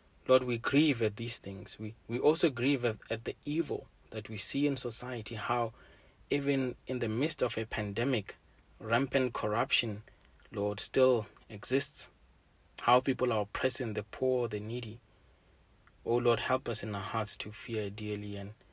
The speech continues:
to, Lord, um, not find ourselves on the, on your wrong side. Because, Lord, after this pandemic, there can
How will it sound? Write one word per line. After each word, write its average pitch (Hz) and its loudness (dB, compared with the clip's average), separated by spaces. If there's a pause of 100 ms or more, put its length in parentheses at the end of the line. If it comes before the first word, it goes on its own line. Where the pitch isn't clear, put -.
(600)
to, - -10
Lord, 107 0 (100)
um, 113 -16 (280)
not 123 -4
find 117 0
ourselves 107 -2 (800)
on 123 -2
the, 117 0
on 123 0
your 123 0
wrong 117 0
side. - -4 (880)
Because, 117 2
Lord, 117 4
after 120 2
this 117 2
pandemic, 117 -4
there 123 2
can 123 -2